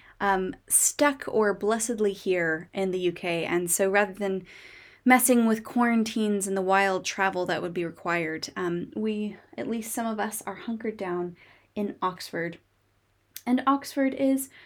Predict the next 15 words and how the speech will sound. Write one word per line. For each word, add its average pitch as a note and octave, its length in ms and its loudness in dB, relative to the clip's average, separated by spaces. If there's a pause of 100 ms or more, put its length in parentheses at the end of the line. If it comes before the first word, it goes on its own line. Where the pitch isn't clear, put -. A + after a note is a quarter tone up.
(140)
not B4 220 0
quite F4 300 4
its C4 180 -4
usually, F3+ 500 -4
usual G#3 460 0
festive E3+ 440 -6
self, E3 540 -6
um, G3+ 240 -4
but A#3 140 0
it - 120 -4
is A#3+ 220 4
beautiful G#3 600 -4
and G3 180 -8
there F#3 140 -6
are F3+ 200 -8